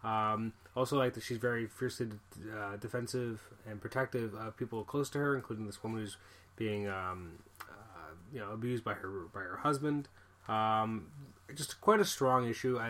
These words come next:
again, they've all pretty much been done in ones thus far, but that has not been a detriment. Um, I think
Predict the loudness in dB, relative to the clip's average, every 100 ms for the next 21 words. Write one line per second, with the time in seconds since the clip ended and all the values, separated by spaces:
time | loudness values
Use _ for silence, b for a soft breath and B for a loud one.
0 | -4 -2 0 0 -2 -2 0 0 0 -2
1 | -2 -4 -6 -2 -2 0 -2 -2 -4 -6
2 | -4 0 2 0 B B B B 0 2
3 | 2 2 -2 0 0 2 -2 -2 -4 -4
4 | -6 -6 -10 -8 -6 -6 -8 -8 -6 -6
5 | -4 -8